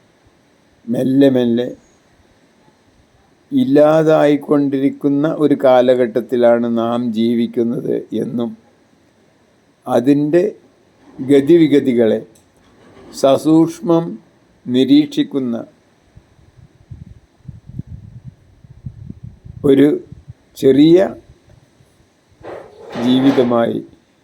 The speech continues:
നമുക്കോ എല്ലാവർക്കും കാതോർത്തിരിക്കാമെന്നും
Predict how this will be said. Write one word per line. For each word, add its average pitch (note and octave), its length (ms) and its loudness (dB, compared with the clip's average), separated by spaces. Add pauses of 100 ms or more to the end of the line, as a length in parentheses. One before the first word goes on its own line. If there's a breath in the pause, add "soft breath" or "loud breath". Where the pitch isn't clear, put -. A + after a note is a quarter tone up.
(140)
നമുക്കോ B2+ 600 0 (500)
എല്ലാവർക്കും C3+ 1000 0 (1200)
കാതോർത്തിരിക്കാമെന്നും C3 1400 0